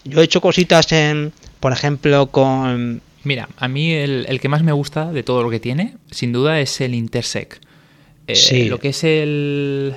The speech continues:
Speaker 2: ¿cómo sería? El intersección de JavaScript.
Speaker 1: El observador, sí.
Speaker 2: El observador, exacto.
Speaker 1: Mm.
Speaker 2: Que cuando un el-, un elemen-, tú puedes hacer un evento de cuando un elemento es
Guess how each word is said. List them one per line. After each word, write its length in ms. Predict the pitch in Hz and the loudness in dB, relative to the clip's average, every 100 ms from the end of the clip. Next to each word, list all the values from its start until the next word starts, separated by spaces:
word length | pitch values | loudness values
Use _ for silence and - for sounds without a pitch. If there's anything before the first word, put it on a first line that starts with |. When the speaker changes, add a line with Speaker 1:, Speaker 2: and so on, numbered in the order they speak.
| - - - | -10 -20 -12
Speaker 2:
¿cómo 200 | 127 143 | -8 -6
sería? 380 | 147 131 120 113 50 - - | -6 -6 -8 -10 -14 -14 -12
El 380 | - 120 120 117 | -12 -10 -8 -8
intersección 800 | 120 117 135 - 151 151 156 151 | -8 -4 -4 -2 -4 -2 -2 -2
de 240 | 143 139 139 | -2 -4 -4
JavaScript. 480 | 139 135 - 190 160 | -2 -4 -4 0 6
Speaker 1:
El 60 | |
observador, 600 | 151 147 139 143 165 151 117 | 8 10 10 12 12 12 10
sí. 260 | 151 135 - - 113 | 8 6 4 -8 -8
Speaker 2:
El 80 | 131 | -2
observador, 560 | 131 - 123 120 139 120 | -2 -2 0 2 2 0
exacto. 400 | 107 123 117 107 | -2 -2 0 -2
Speaker 1:
Mm. 40 | - - - _ _ - | -4 -20 -20 _ _ -10
Speaker 2:
Que 120 | 139 | -8
cuando 420 | 123 123 120 117 | -4 -2 0 0
un 140 | 120 127 | 0 0
el-, 360 | 131 127 113 - | -2 -2 -6 -8
un 180 | 127 | -4
elemen-, 440 | 135 131 135 135 131 - | -2 0 0 0 -2 -4
tú 100 | 135 | 2
puedes 380 | 147 143 139 - - - - | 6 6 2 -4 -16 -16 -6
hacer 160 | 127 139 | 0 2
un 80 | 139 | 4
evento 340 | 147 170 185 | 4 4 2
de 120 | 185 - | 0 0
cuando 220 | 113 120 | 0 0
un 60 | |
elemento 300 | 131 131 135 147 | -2 -2 -2 -2
es 180 | - | -4